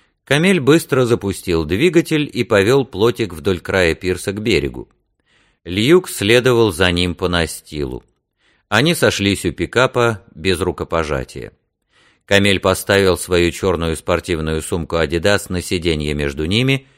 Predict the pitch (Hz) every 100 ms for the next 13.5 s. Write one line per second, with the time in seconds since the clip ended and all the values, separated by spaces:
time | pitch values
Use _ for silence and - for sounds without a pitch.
0 | _ _ - 120 - 101 123 135 123 90
1 | 87 90 87 107 117 - 107 82 78 78
2 | 85 76 76 71 64 64 - _ _ _
3 | _ _ _ _ _ _ _ - 82 135
4 | 214 214 104 95 95 78 73 - 71 73
5 | 69 147 202 180 - _ _ 110 95 87
6 | 80 101 117 - 85 76 69 - _ _
7 | _ _ - - 151 196 170 160 156 156
8 | - 110 110 123 123 110 - - 110 123
9 | 101 113 123 131 - 90 76 65 - 80
10 | 69 76 71 64 62 - _ _ _ _
11 | _ 98 123 113 139 131 101 95 135 151
12 | 135 120 78 76 73 85 95 82 73 76
13 | - 104 82 - -